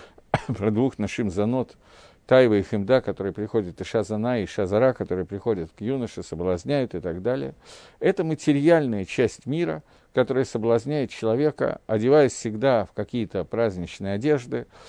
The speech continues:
одежды мицвы, для того, чтобы на самом деле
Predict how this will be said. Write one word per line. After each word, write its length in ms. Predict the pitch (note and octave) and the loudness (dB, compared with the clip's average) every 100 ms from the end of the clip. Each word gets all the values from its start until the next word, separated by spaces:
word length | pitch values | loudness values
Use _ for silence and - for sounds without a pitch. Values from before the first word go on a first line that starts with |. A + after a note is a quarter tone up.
| - _ | -20 _
одежды 480 | G2+ G2+ A#2+ G#2+ F#2+ | 0 2 2 0 0
мицвы, 460 | G#2 G#2 - D3 C#3 | -2 -2 0 2 2
для 160 | G#2+ | -2
того, 220 | - A#2+ | -2 -2
чтобы 540 | A#2+ - G2+ G#2 G2 F#2+ _ _ _ _ _ | -2 -6 -4 -2 -2 -6 _ _ _ _ _
на 140 | G#2+ G#2+ | -4 -2
самом 380 | - F3 D3 | 2 2 0
деле 360 | A#2+ A#2+ A2+ A#2 | -4 -4 -4 -8